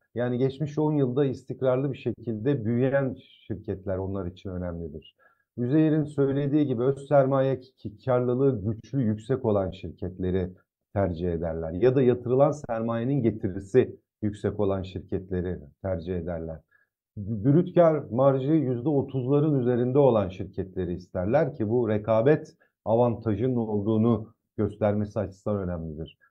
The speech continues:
Mesela, e, faaliyet giderlerinin brüt kâra oranı çok yüksek olmayan şirketleri, yüzde yirmi ve altında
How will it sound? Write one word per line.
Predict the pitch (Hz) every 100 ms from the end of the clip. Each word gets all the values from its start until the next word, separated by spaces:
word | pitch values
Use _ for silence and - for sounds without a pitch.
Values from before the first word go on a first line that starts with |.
| _
Mesela, | 135 131 190 170 165 147 - _
e, | 113 117
faaliyet | 113 131 143 175 190 - - -
giderlerinin | 131 139 151 127 107 - _ _ - 131 127 143 175 180 87 87 - 98
brüt | 120 185 226 -
kâra | 143 123 117
oranı | 110 117 131 180 190 185 - _ _
çok | - 208 147
yüksek | 147 196 180
olmayan | 180 180 175 160 127
şirketleri, | 101 110 92 95 92 87 92
yüzde | 110 110 139
yirmi | 135 135 156 131
ve | 135
altında | 123 120 135 131 139 117 -